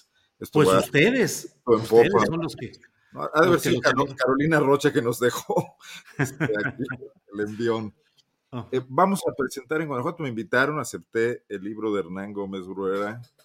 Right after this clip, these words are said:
Speaker 1: este
Speaker 2: Ujú.
Speaker 1: próximo sábado sobre la cuatro T. Eh, entonces va, va a estar Malú Micher,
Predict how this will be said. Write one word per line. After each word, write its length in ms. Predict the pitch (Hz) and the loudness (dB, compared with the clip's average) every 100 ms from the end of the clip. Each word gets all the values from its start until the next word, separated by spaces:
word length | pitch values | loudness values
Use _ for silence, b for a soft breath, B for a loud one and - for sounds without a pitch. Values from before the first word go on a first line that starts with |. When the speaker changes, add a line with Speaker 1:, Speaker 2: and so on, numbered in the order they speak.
| _ _ _ | _ _ _
Speaker 1:
este 340 | - - - 95 | -20 -20 -14 -14
Speaker 2:
Ujú. 120 | 139 | -10
Speaker 1:
próximo 340 | 92 - - _ | -10 -12 -20 _
sábado 640 | - 107 101 107 107 104 - | -8 -4 -2 -2 -2 -4 -10
sobre 360 | - 87 82 | -20 -18 -14
la 140 | 82 80 | -12 -10
cuatro 460 | 104 104 143 101 - | -4 -4 -2 -6 -4
T. 300 | 127 123 - _ _ _ _ _ _ _ _ _ _ _ _ _ _ _ _ | -4 -4 -6 _ _ _ _ _ _ _ _ _ _ _ _ _ _ _ _
Eh, 420 | 90 92 92 90 - | -16 -12 -12 -12 -12
entonces 640 | 92 104 107 - 92 92 | -8 -6 -6 -8 -10 -6
va, 160 | 104 107 110 | -6 -4 -4
va 40 | |
a 40 | |
estar 220 | 107 113 104 | -4 -4 -4
Malú 300 | 104 107 117 | -4 -4 -4
Micher, 580 | 131 127 - 135 120 | -6 -8 -6 -6 -8